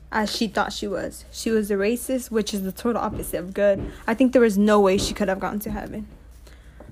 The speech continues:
When her and the misfit were talking, she begins to cry out, "Jesus," as if she was screaming out his name in vain, which to her would be considered not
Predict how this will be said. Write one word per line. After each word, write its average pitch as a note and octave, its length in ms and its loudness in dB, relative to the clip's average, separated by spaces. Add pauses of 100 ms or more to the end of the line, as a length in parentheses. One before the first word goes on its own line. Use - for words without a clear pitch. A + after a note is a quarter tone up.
When B3+ 140 6
her D#4 140 8
and F#4+ 160 4
the F#4+ 40 4
misfit B3 680 2
were A#3 160 2
talking, G#3+ 480 0
she G#3 160 -4
begins A3 240 2
to A#3+ 80 -4
cry A3 220 0
out, G3+ 180 -2 (220)
"Jesus," A#3+ 580 4 (380)
as G#3+ 180 0
if A3 80 2
she - 160 -2
was G#3+ 120 0
screaming G#3+ 340 2
out G3+ 180 0
his G#3+ 160 0
name G3+ 220 2
in F#3+ 100 0
vain, F#3+ 320 0 (600)
which G#3 340 -2
to G#3+ 120 -4
her A3 400 0 (680)
would G3+ 180 -2
be G3+ 80 -6
considered G#3 580 -2
not F3+ 360 -4